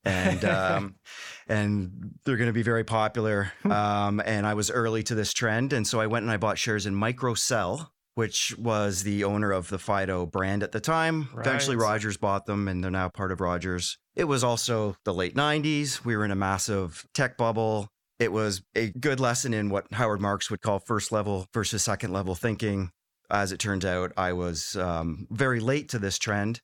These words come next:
Speaker 1: And like most first-time investors, I, uh, lost my shirt.
Speaker 2: Why don't we talk about that, this whole notion of first level versus second level thinking? I think it's such a great concept. Not everyone may be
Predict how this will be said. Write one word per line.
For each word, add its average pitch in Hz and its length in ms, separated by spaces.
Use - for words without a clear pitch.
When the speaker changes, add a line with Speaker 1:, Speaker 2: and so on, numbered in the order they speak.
Speaker 1:
And 160 160
like 175 160
most 160 240
first-time 135 360
investors, 107 520
I, 101 240
uh, 92 420
lost 98 340
my 87 100
shirt. 87 300
Speaker 2:
Why 180 200
don't 208 100
we 196 80
talk 147 280
about 127 280
that, 107 220
this 135 120
whole 135 180
notion 123 380
of 110 140
first 120 340
level 113 360
versus 113 340
second 117 340
level 113 220
thinking? 117 320
I 120 80
think 147 140
it's 143 100
such 143 160
a 135 60
great 123 240
concept. 117 440
Not 143 220
everyone 127 460
may 117 140
be 110 220